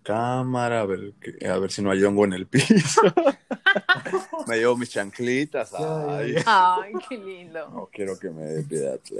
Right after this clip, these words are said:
Speaker 2: Sí, no, no, eso es, está a la orden
Speaker 1: Pero
Speaker 2: del
Speaker 1: entre
Speaker 2: día.
Speaker 1: más corriente, más ambiente, así que vámonos.
Speaker 2: Sí, pues es que, es que es eso, güey, ¿sabes? O sea, por ejemplo, entiendo que, que está rico coger en el,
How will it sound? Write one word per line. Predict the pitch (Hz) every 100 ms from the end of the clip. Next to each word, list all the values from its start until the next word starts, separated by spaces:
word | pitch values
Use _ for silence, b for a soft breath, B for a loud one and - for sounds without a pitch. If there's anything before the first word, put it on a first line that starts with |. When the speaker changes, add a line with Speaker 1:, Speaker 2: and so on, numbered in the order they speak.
| 50
Speaker 2:
Sí, | - 147 160 165
no, | 151 151
no, | 147 139 143 139
eso | 123 143
es, | 127 - - _
está | - 127 131
a |
la | 131
orden | 131 135 139
Speaker 1:
Pero | 123
Speaker 2:
del | 123
Speaker 1:
entre | 123
Speaker 2:
día. |
Speaker 1:
más | 127 156
corriente, | - 262 156 156 156
más | 127 127
ambiente, | 117 98 90 85 131
así | - 110
que | - 120
vámonos. | 76 62 50 50 50 _ - - - _ _ -
Speaker 2:
Sí, | 175 196
pues | 170 156
es | 170
que, | 165 202 196 160 147 180
es | 165
que | 240
es | 220
eso, | 247 - 143
güey, | 135 135
¿sabes? | 139 185
O |
sea, | 165 147
por | 147
ejemplo, | 131 147 143 147 131 _ _ _ _
entiendo | 147 131 147 160 165
que, | 156 135 131 123 120
que | 131
está | - 143
rico | 143 147 147
coger | 135 120 139 135
en | 139 131
el, | 127 123 123 120 117